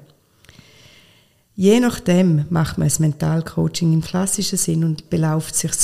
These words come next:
in einem Zeitrahmen von bis zu einem halben Jahr. Oder sehen wir uns vielleicht nur viermal, sind das natürlich unterschiedliche Aspekte. Willst du ein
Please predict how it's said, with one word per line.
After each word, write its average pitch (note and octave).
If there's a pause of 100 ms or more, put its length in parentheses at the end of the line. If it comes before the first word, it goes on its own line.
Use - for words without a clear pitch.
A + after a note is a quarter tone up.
(340)
in D#3+
einem D#3
Zeitrahmen D#3+
von D3
bis D#3+ (120)
zu -
einem D3+
halben D#3
Jahr. E3 (440)
Oder E3
sehen D#3+
wir D#3+
uns D#3
vielleicht D#3
nur D3 (800)
viermal, D#3+ (260)
sind F3
das D#3+
natürlich D#3+
unterschiedliche D#3+
Aspekte. - (920)
Willst F#3
du G3
ein F3